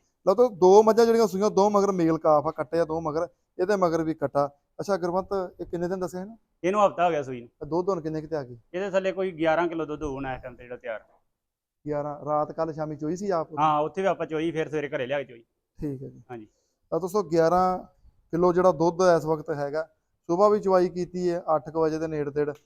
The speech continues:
Speaker 1: ਤੇ ਰਾਤ ਸ਼ਾਮ ਵੀ ਵੀਰਾਂ ਦਾ ਵੀ ਆਪਾਂ ਚੋ ਕੇ ਵੇਖੀ ਸੀ, ਠੀਕ ਆ। ਸੋ ਗਿਆਰਾਂ ਕਿਲੋ ਆ। ਬਾਕੀ ਵਜਨ ਵਜੂਦ ਵੇਖੋ ਤੁਸੀਂ, ਫੁੱਲ ਵੱਡੀ ਆ, ਠੀਕ ਆ ਜੀ, ਜੰਮੀ ਪਲੀ ਪੂਰੀ ਆ।
Speaker 2: ਬਾਡੀ ਬੂਡੀ ਬਹੁਤ ਚੰਗੀ ਲੱਗੀ ਮੈਨੂੰ।
Speaker 1: ਹਾਂ,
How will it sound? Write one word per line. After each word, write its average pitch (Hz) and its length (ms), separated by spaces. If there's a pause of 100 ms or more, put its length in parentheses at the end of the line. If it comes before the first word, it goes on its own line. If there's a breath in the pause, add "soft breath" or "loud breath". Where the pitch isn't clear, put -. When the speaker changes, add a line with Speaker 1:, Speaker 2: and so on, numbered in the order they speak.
(280)
Speaker 1:
ਤੇ 175 60
ਰਾਤ 160 340
ਸ਼ਾਮ 160 300
ਵੀ 180 100
ਵੀਰਾਂ 165 180
ਦਾ 165 100
ਵੀ 160 80
ਆਪਾਂ 160 180
ਚੋ 143 220
ਕੇ 147 140 (340)
ਵੇਖੀ 147 260
ਸੀ, 135 160
ਠੀਕ 139 180
ਆ। 143 40 (440)
ਸੋ 147 60
ਗਿਆਰਾਂ 147 340
ਕਿਲੋ 160 280
ਆ। 165 80
ਬਾਕੀ 160 280
ਵਜਨ 147 320
ਵਜੂਦ 170 360
ਵੇਖੋ 165 200
ਤੁਸੀਂ, 160 220
ਫੁੱਲ 165 320 (1300)
ਵੱਡੀ 160 280
ਆ, 160 60
ਠੀਕ 143 120
ਆ 160 60
ਜੀ, 165 100
ਜੰਮੀ 160 260
ਪਲੀ 156 200
ਪੂਰੀ 131 300
ਆ। 127 40 (400)
Speaker 2:
ਬਾਡੀ 156 180
ਬੂਡੀ 180 220
ਬਹੁਤ 170 220
ਚੰਗੀ 143 220
ਲੱਗੀ 131 180
ਮੈਨੂੰ। 135 120
Speaker 1:
ਹਾਂ, - 440